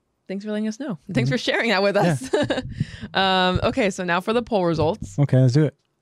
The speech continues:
Speaker 1: Um, so the poll question from three weeks ago again
Speaker 2: Mm-hmm.
Speaker 1: is, if you were asked to leave for a better life, would you?
Speaker 2: Okay.
Speaker 1: And the options are, "Yes, I'll take that chance," or, "No way, I can't leave."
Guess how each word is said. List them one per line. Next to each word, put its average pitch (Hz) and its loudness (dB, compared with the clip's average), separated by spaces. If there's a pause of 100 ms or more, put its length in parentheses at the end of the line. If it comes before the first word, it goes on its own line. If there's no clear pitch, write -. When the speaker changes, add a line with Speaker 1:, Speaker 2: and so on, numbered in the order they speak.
Speaker 1:
Um, 156 0 (380)
so - -12
the 190 2
poll 202 2
question 185 -4
from 156 -2 (440)
three 175 2
weeks 151 -2
ago 143 -2
again 127 4 (320)
Speaker 2:
Mm-hmm. 170 -6
Speaker 1:
is, 175 0
if 196 0
you 226 -2
were 240 0
asked 185 -4
to 208 -2
leave 160 -2
for 165 -4
a 165 -2
better 151 -2
life, 143 -4
would 151 -4
you? 69 -6 (300)
Speaker 2:
Okay. 110 -4 (140)
Speaker 1:
And 175 0
the 160 2
options 160 -4
are, 151 0
"Yes, 170 -2
I'll 175 -8
take 180 -12
that 151 -8
chance," 147 -16
or, 156 -6
"No 156 -2
way, 147 -4
I - -6
can't - -6
leave." - -18